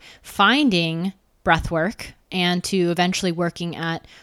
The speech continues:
Rhythmia and all the wonderful things that you do today, hosting workshops and people, teaching people around the world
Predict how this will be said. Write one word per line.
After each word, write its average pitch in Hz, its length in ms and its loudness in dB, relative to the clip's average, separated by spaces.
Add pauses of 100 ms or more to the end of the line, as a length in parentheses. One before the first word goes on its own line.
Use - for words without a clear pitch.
(140)
Rhythmia 175 680 0
and 175 140 -2
all 180 180 2
the 175 100 -2
wonderful 175 400 -2
things 175 280 -4
that 160 80 -10
you 180 160 -2
do 170 160 -2
today, 165 300 -2
hosting 170 380 -4
workshops 165 600 -4
and 175 100 -6
people, 165 300 -8 (240)
teaching 233 320 -2
people 180 260 -4
around 175 180 -2
the 156 80 -8
world 175 460 2